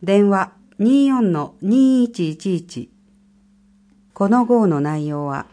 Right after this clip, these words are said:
インフルエンザとデング熱、決算報告、街の話題、輝く人、暮らしの情報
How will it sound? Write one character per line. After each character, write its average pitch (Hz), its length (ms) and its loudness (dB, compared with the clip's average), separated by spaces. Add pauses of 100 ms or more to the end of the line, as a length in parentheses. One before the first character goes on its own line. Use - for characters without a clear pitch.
(1800)
イ 233 120 0
ン - 20 -4
フ 254 180 -4
ル 247 120 2
エ 220 100 2
ン 202 80 0
ザ 147 120 -6
と 123 280 -8
デ 151 180 0
ン 196 120 2
グ 185 100 0
熱、 131 420 -8 (520)
決 190 220 -6
算 208 240 -2
報 190 220 -4
告、 - 400 -14 (600)
街 175 280 -4
の 180 160 0
話 175 120 -4
題、 156 340 -6 (600)
輝 226 480 0
く 226 160 -12
人、 - 420 -12 (1040)
暮 214 180 0
ら 233 60 2
し 226 140 -6
の 208 160 0
情 175 220 0
報 165 400 -8